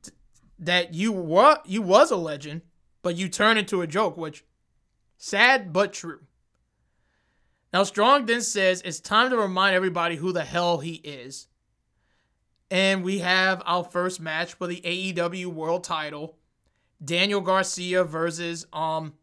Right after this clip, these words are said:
M J F. Now, o-, out of all the, like, I don't know what it is with Daniel Garcia. I like Daniel Garcia, but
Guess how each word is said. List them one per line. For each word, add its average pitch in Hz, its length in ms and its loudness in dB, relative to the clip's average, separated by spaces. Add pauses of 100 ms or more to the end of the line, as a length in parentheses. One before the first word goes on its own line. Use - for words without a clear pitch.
(840)
M 202 180 2
J 185 220 -2
F. 156 220 -8
Now, 160 360 -6 (2250)
o-, - 180 2
out 311 140 6
of 392 160 0
all 370 480 2
the, 269 580 -4 (1400)
like, 240 200 -2
I 247 140 4
don't 294 300 -2
know 226 360 0
what 190 260 -2
it 202 100 0
is 196 140 -2
with 185 120 -10
Daniel 175 320 -4
Garcia. 175 400 -4
I 240 140 2
like 208 280 -2
Daniel 202 300 -4
Garcia, 190 400 -6
but 175 240 -8